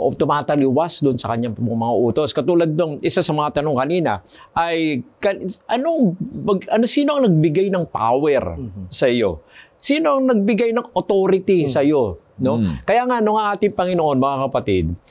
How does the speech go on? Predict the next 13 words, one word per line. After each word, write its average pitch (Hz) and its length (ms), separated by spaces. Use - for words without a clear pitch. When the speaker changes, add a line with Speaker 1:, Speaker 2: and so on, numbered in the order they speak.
Speaker 1:
ay 143 320
kasama 151 320
niya 139 160
yung 123 160
mga 123 80
disipulo, 117 640
sila 123 160
po 123 160
ay 110 160
naglalakad 95 560
doon 123 320
sa, 104 500
sa, 101 220